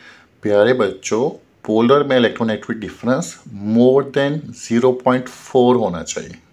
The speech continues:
ठीक है, तो वो मॉलिक्यूल पोलर होगा। नॉन पोलर में इलेक्ट्रोनेगेटिव डिफरेंस less than zero point four होता है। अच्छा, size of atom different होते हैं, जैसे हमने एग्जांपल में लिया था एच और सीएल, तो obviously इनमें size of atom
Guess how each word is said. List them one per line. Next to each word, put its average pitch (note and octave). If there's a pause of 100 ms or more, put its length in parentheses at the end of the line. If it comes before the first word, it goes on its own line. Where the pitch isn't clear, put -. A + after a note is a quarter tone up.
(420)
ठीक -
है, E3+ (760)
तो C#3
वो D3
मॉलिक्यूल A#2+ (120)
पोलर G#2
होगा। A#2+
नॉन A#2 (100)
पोलर C3
में B2+
इलेक्ट्रोनेगेटिव A#2
डिफरेंस B2+ (240)
less D#3
than D#3+
zero A2
point F#2+
four -
होता -
है। - (880)
अच्छा, -
size C3+
of C#3+
atom D3+
different A2
होते -
हैं, G#2+
जैसे B2 (300)
हमने G#2+
एग्जांपल A2
में G#2+
लिया G2+
था - (120)
एच - (1000)
और A2+
सीएल, D3+ (480)
तो -
obviously C3+
इनमें C#3+
size A2+
of B2+
atom F3